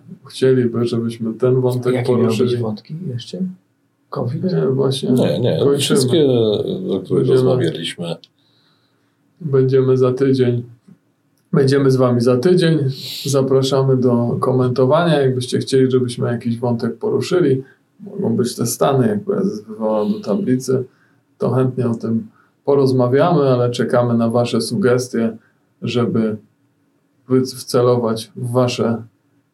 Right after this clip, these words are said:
Speaker 1: potrzeby. Także jakbyście chcieli się czegoś dowiedzieć, zapraszamy do zadawania pytań w komentarzach.
Speaker 2: Dziękujemy bardzo.
Speaker 3: Y, ja mogę powiedzieć jeszcze jedno zdanie.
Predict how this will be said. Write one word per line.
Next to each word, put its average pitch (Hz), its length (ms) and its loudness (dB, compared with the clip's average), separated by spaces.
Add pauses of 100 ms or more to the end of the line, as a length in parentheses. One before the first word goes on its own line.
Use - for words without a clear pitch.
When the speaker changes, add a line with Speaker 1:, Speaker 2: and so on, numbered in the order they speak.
(120)
Speaker 1:
potrzeby. 117 580 0
Także 107 520 -4 (200)
jakbyście 117 720 -4 (1500)
chcieli 127 300 2
się 120 100 2
czegoś 120 280 0
dowiedzieć, 131 340 2
zapraszamy 123 600 0 (360)
do 123 320 0 (180)
zadawania 120 440 2
pytań 110 320 -2
w - 80 -12
komentarzach. 107 720 -4 (500)
Speaker 2:
Dziękujemy 120 480 -2
bardzo. 101 440 -10 (360)
Speaker 3:
Y, 107 40 -2 (340)
ja 92 120 2
mogę 90 220 0
powiedzieć 90 260 -4
jeszcze 87 220 -10
jedno 87 160 -8
zdanie. 92 400 -2